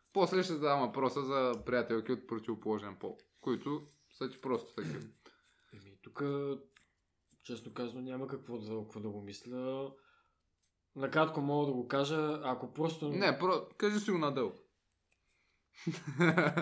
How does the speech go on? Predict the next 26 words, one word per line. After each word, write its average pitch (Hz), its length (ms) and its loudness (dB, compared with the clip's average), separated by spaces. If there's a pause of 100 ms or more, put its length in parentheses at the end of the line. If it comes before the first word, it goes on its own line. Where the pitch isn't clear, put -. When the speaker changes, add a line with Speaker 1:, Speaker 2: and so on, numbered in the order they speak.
(1300)
Speaker 2:
Ми, 120 160 -8
не 113 120 -4
мога. 127 460 6
Истината 175 340 4
Speaker 1:
Хубаво, 226 120 12
Speaker 2:
е, - 20 10
че 165 60 8
Speaker 1:
добре. 156 140 8
Speaker 2:
просто - 180 4
когато 190 320 6
някой 185 320 2
чуе 175 480 6
нещо 160 340 -2
подобно, 143 440 0
дали 143 200 0
момче 143 340 -2
може 131 280 -6
да 123 60 -8
има 131 140 -4
приятел 123 280 -4
към - 120 -4
Speaker 1:
Не, 170 120 4
Speaker 2:
момиче. 131 220 2
Speaker 1:
важно 170 400 8
ли 117 60 -6
е? - 120 -14